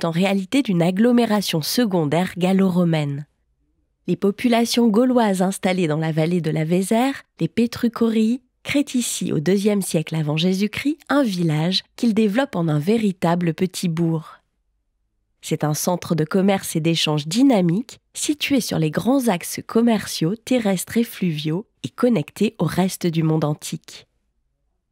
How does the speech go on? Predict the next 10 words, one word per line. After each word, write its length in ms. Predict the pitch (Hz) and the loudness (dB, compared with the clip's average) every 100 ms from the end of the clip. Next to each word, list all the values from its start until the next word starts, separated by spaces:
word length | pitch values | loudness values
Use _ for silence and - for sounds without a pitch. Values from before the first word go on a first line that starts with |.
| _ _ _ | _ _ _
Le 80 | 160 | -6
transport 540 | - 180 175 - 311 247 | -4 -4 -4 -2 -2 -2
est 80 | |
facilité 720 | 151 208 185 - 175 151 196 240 | -2 -4 -4 -4 -6 -4 -4 -4
par 180 | - | -4
la 140 | 147 131 | -4 -4
proximité 800 | - 208 - - 165 147 - 262 | -4 -4 -4 -2 -2 -2 -4 -4
avec 280 | 208 190 190 | -2 -2 0
la 120 | 180 | 0
Vézère. 460 | 175 170 160 147 | 2 0 0 -2